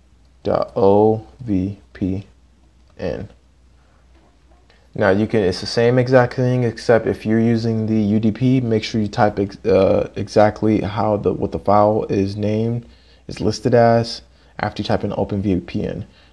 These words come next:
Now what you're gonna do, you're gonna press enter. Now there's going to be a username and a password. Now for if you ever decide to come back in the future and use this service again,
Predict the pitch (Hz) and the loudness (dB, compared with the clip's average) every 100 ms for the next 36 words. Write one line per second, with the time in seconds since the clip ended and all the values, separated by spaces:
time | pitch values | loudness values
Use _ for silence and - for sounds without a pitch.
0 | - 78 78 92 - 90 85 101 90 82 | -14 -6 -4 -4 -6 -4 -4 -2 -2 -4
1 | 67 80 - - 104 131 160 - - _ | -8 -10 -8 -8 0 0 0 -6 -20 _
2 | _ _ _ _ _ _ _ _ _ _ | _ _ _ _ _ _ _ _ _ _
3 | - 113 92 98 98 - 110 117 113 113 | -4 0 2 4 2 2 0 0 0 0
4 | 107 104 101 123 160 143 117 98 101 101 | 2 0 2 2 2 2 2 0 -2 -6
5 | 107 _ _ _ _ - 95 98 - 82 | -10 _ _ _ _ -6 -2 -2 0 2
6 | 82 78 - - _ - 135 131 - 123 | 2 2 -2 -12 _ 2 4 4 2 -4
7 | - - - _ _ _ - 110 107 104 | -4 -6 -12 _ _ _ -2 4 4 4
8 | - - 110 110 80 101 120 - 110 117 | 0 -4 2 4 2 0 0 2 2 2
9 | 117 113 113 107 - - 107 107 101 95 | -2 2 2 2 0 -4 -2 -2 -2 -6
10 | 90 107 101 110 107 - 95 95 90 98 | -4 -6 -2 0 -2 0 -4 -2 -4 -2
11 | 104 101 101 110 98 - 101 95 - 87 | -2 -2 -4 -6 -4 0 0 -2 -8 -4
12 | 101 110 113 | -4 -2 -6